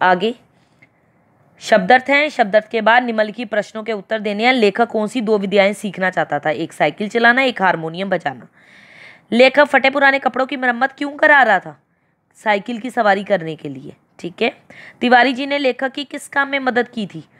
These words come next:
लेखक को साइकिल सीखने में उस्ताद ढूंढकर। किसने और कौन सी विद्या चुपचाप सीख ली? लेखक के पुत्र ने साइकिल चलाना सीखने की विद्या। साइकिल चलाना सीख लेने के बाद लेखक क्या करना चाहता था? एक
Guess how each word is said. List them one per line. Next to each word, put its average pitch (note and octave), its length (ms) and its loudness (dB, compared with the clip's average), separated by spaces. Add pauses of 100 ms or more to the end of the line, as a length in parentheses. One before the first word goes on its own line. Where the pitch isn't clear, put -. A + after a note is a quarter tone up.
(220)
लेखक G3+ 360 0
को A#3 120 0
साइकिल A#3 520 0
सीखने F#3 600 -12
में C#3 140 -18 (100)
उस्ताद F#3+ 400 0
ढूंढकर। D#3 460 -12 (640)
किसने D4 380 2
और D#4 120 6
कौन C4 240 0
सी D4 120 -4
विद्या C4 260 0
चुपचाप C4 380 -2
सीख G3+ 260 -12
ली? G3 140 -6
लेखक G3 300 -4
के A3 80 -8
पुत्र F3+ 360 -6
ने E3+ 120 -6
साइकिल E3+ 360 -2
चलाना E3+ 320 -2
सीखने D#3 400 -8
की D3 140 -14
विद्या। - 320 -12 (480)
साइकिल A3+ 300 2
चलाना C4 340 2
सीख B3+ 300 -8
लेने A#3+ 220 -4
के B3 100 -4
बाद A#3+ 140 4
लेखक A#3 280 -8
क्या G#3+ 180 0
करना A#3 260 -8
चाहता A#3+ 280 -12
था? C4 100 -10
एक B3+ 140 -10